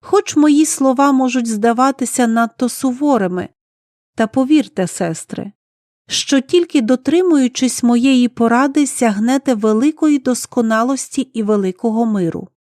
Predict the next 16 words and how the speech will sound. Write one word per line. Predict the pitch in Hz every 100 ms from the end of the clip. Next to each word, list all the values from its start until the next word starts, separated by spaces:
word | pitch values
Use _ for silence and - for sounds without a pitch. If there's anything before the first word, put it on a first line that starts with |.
| _ _ _ _ _ _ _ _
Хто | - - 269 349
ж | 370 -
не | 277
стоїть | - - 226 220 294 -
перед | 247 240 262
спокусою, | - - 262 - 233 202 - 180 180 214 _ _ _
не | 214 226 254
матиме | 220 214 208 269 277
такої | 269 254 - 208 202
нагоди. | 214 214 190 175 170 - 196 _ _ _ _ _ _ _ _ _ _ _
Коли | - 294 381
ж | - -
котрась | 277 - 277 320 330
з-поміж | - - 254 254 254 254
вас | 262 294 -
відчує, | 247 262 - - 220 196 175 165